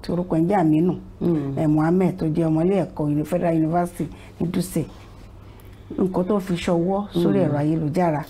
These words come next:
Speaker 2: Mm.
Speaker 1: Nígbà táwọn èèyàn máa gbé, tí àwọn, tí àwọn agbọ̀ràndùn,
Speaker 2: Mm.
Speaker 1: jẹ́ kí n lọ bóyá àwọn agbọ̀ràndùn tó máa gbé, wọ́n fi ọmọ ẹ̀ sátìmọ́lé. Bí bá ṣe ń sọ yìí, wọ́n ti fi
Speaker 2: Wọ́n ti
Speaker 1: sílẹ̀.
Speaker 2: fi sílẹ̀.
Speaker 1: Wọ́n ló tasẹ̀ àgẹ̀rẹ̀, ó lò, ó tàpá sí òfin. Eh, wọ́n ní pé section three nine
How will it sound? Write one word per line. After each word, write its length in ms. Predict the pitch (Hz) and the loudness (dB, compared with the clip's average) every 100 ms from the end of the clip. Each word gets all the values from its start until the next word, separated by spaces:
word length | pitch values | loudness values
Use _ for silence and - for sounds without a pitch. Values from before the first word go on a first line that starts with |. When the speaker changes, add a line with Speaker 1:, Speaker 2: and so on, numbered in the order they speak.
| - - 160 | -14 -12 -8
Speaker 2:
Mm. 60 | 135 123 - | -8 -4 2
Speaker 1:
Nígbà 180 | 269 269 | 2 4
táwọn 220 | 220 175 | 4 4
èèyàn 100 | 160 | 4
máa 160 | 165 160 | 4 2
gbé, 280 | 160 160 160 - | 2 0 -2 -2
tí 60 | 240 254 | 4 6
àwọn, 380 | 190 160 170 180 | 6 6 4 0
tí 380 | - 220 220 226 - | 0 0 0 0 2
àwọn 160 | 180 196 | 4 6
agbọ̀ràndùn, 500 | 165 160 156 143 143 - 175 | 6 6 4 2 -4 -4 0
Speaker 2:
Mm. 140 | 165 | 4
Speaker 1:
jẹ́ 100 | 156 | 4
kí 60 | 147 | 6
n 20 | |
lọ 40 | 180 | 6
bóyá 160 | 233 240 | 6 6
àwọn 120 | 175 | 6
agbọ̀ràndùn 520 | 156 160 147 143 175 - - - - - | 4 4 2 2 -4 -8 -16 -20 -18 -4
tó 80 | 175 | 0
máa 200 | 180 160 | 2 2
gbé, 140 | 160 | 0
wọ́n 200 | 165 143 | 0 -2
fi 140 | 185 175 | -2 -2
ọmọ 140 | 160 | 0
ẹ̀ 60 | 147 | 0
sátìmọ́lé. 640 | 175 190 190 151 135 135 170 - - - | -2 -2 0 0 0 -2 -4 -14 -20 -4
Bí 60 | 180 | 0
bá 140 | 190 | 2
ṣe 140 | 185 190 | 2 0
ń 40 | |
sọ 140 | 185 160 | 0 0
yìí, 120 | 165 | 2
wọ́n 100 | 147 | 0
ti 160 | - 190 | 0 -2
fi 80 | 185 | 0
Speaker 2:
Wọ́n 100 | 160 | 2
ti 80 | |
Speaker 1:
sílẹ̀. 140 | 160 175 | 2 2
Speaker 2:
fi 140 | 170 165 | 0 -6
sílẹ̀. 260 | - 185 | -4 2
Speaker 1:
Wọ́n 100 | 190 | 4
ló 100 | 202 | 4
tasẹ̀ 400 | 190 175 165 156 | 2 2 2 0
àgẹ̀rẹ̀, 300 | 147 127 147 170 | 0 0 0 4
ó 60 | |
lò, 140 | 247 233 - | 4 4 2
ó 100 | 233 | 2
tàpá 680 | 240 233 208 - - 143 170 | 4 6 6 4 -4 0 0
sí 200 | - 226 | 2 4
òfin. 460 | 196 143 - 165 156 - - - - - | 4 4 2 2 2 -4 -18 -20 -18 -4
Eh, 560 | 165 175 165 160 156 160 | 2 4 4 4 4 4
wọ́n 80 | 185 | 6
ní 60 | 185 | 4
pé 140 | 190 | 2
section 420 | 185 175 170 170 | 2 0 2 0
three 240 | 156 190 190 | 2 4 6
nine 200 | 175 | 6